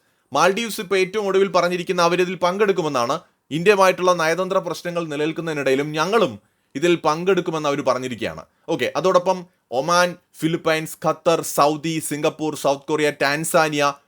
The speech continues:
യു കെ, യു എ ഇ, പിന്നെ നമ്മൾ നേരത്തെ പറഞ്ഞ രാജ്യങ്ങൾ, ഇതെല്ലാം കൂടെ അൻപത്തിയൊന്ന് രാജ്യങ്ങൾ. ഈ ഒരു നേവി അഭ്യാസ പ്രകടനത്തിന് ഒരു പ്രത്യേകതയുണ്ട്. ഇതിനകത്ത് റഷ്യയും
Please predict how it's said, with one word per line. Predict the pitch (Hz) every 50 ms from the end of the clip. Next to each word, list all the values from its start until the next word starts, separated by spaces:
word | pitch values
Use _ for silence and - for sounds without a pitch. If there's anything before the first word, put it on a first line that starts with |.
| _ _ _ -
യു | 113 120 143 170 185 170 - -
കെ, | 165 160 156 147 -
യു | 120 135 147 160 160
എ | 151
ഇ, | 147 143
പിന്നെ | 139 - - 214 226 214
നമ്മൾ | 196 190 190 190
നേരത്തെ | 175 175 170 175 170 180
പറഞ്ഞ | 170 - 156 147 147 151 143
രാജ്യങ്ങൾ, | 139 135 135 127 135 135 143 151
ഇതെല്ലാം | 170 185 185 185 196 208 208
കൂടെ | 196 170 156 170 170 - _ _ _ _ -
അൻപത്തിയൊന്ന് | 127 139 156 180 196 180 208 208 170 - 196 180 175 156 127
രാജ്യങ്ങൾ. | 120 117 113 104 101 92 90 82 80 - _ _ _ _ _ _ -
ഈ | 233 269 285 285
ഒരു | 277 247 220 226 226 - - -
നേവി | 160 175 185 190 202 202 208 220 220 214 -
അഭ്യാസ | 165 156 139 127 160 170 170 175 185
പ്രകടനത്തിന് | 170 - 147 143 139 147 147 131 143 135 131
ഒരു | 139 139 -
പ്രത്യേകതയുണ്ട്. | 127 120 - - 185 185 175 139 113 95 90 85 - - _ _ _ _ _ _
ഇതിനകത്ത് | 185 185 262 269 254 233 214 175 214 185 165 170 180
റഷ്യയും | 175 - - - 247 233 214 196 196 202